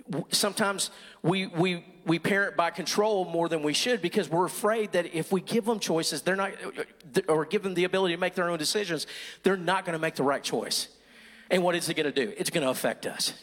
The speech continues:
And the beautiful thing is that God, just like God the Father, we can give our kids,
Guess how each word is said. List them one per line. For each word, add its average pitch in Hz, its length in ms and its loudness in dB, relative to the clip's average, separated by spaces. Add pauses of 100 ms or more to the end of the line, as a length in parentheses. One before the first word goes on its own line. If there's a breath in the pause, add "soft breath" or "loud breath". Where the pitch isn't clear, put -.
(1400 loud breath)
And 190 260 4
the 185 80 0
beautiful 220 380 0
thing 196 240 0
is 202 200 2
that 196 300 -4
God, 220 560 2 (540 loud breath)
just 247 260 2
like 233 220 2
God 214 220 2
the 185 60 -4
Father, 170 400 2
we 180 200 -2
can 226 160 -4
give 202 240 2
our 156 100 2
kids, 233 640 -2